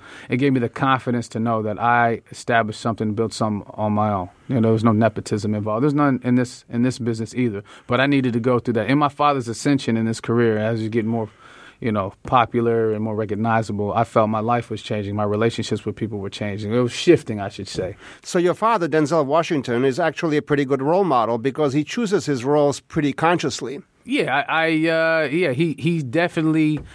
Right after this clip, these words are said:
Speaker 1: has a system. He, he does what, you know, what he wants to do.
Speaker 2: So what do you wanna do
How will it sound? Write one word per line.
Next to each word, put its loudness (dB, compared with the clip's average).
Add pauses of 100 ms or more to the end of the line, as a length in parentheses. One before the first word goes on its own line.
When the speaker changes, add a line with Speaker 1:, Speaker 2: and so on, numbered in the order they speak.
(140)
Speaker 1:
has 0
a 0
system. 2
He, 4
he 2
does 2
what, -2
you 2
know, 2
what -4
he 0
wants -2
to -6
do. -2 (180)
Speaker 2:
So 0
what 4
do 2
you 6
wanna 0 (180)
do -6